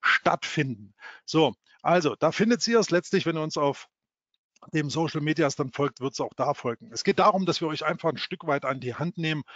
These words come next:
um mit dem Tool auf Fu-, Tuchfühlung zu gehen. So, und da sieht man auch schon, wie gesagt, es gibt tägliche Chancen. Wir hatten auch hier unlängst, das will ich gleich nochmal darstellen, ähm,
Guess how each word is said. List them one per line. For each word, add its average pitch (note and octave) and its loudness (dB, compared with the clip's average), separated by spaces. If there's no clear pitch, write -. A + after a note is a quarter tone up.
um D#3 -6
mit D3+ 0
dem C#3+ -4
Tool D#3+ 0
auf - -2
Fu-, - -14
Tuchfühlung C3+ -6
zu E3+ -2
gehen. C#3 0
So, D3+ 6
und D#3 -6
da D#3 2
sieht G3+ -2
man G3+ 2
auch F#3+ 4
schon, F#3+ 0
wie F3+ -2
gesagt, E3+ 2
es C3 -8
gibt - -10
tägliche E3 -4
Chancen. G3 -4
Wir C#3+ 2
hatten D#3 -2
auch C#3 -2
hier E3 -6
unlängst, F3 -6
das C3 -4
will C#3+ -4
ich C#3+ -8
gleich C#3+ -2
nochmal C3+ -2
darstellen, D3+ 0
ähm, C3 -2